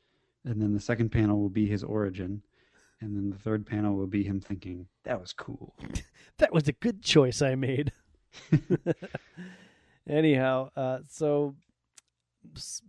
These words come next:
Speaker 2: Miz Professor X, he says that somebody's detected the full power of the boy, uh, and, and apparently wants him, but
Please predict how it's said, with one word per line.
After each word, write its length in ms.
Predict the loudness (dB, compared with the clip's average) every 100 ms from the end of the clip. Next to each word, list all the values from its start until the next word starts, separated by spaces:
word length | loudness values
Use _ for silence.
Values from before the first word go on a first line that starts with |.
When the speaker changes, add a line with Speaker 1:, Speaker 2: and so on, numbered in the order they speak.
| -14 -6
Speaker 2:
Miz 180 | -6
Professor 520 | -6 0 4 4 4 2
X, 240 | 2 -4
he 260 | -10 -10 -12 -16
says 320 | -4 -2 -2
that 140 | -2 -4
somebody's 340 | -2 -2 -4
detected 540 | -10 -8 -8 -8 -10 -4
the 160 | -6
full 340 | -6 -2 0 0
power 560 | -4 0 4 4 4
of 140 | 0 -2
the 60 |
boy, 500 | -6 0 4 6 4 2 -8 -20 _ _
uh, 220 | -12 -8 -6
and, 220 | -6 -6
and 100 | -8
apparently 340 | -8 -6 -4 -4
wants 420 | 0 2 2 -2
him, 160 | -2
but 220 | -2 -8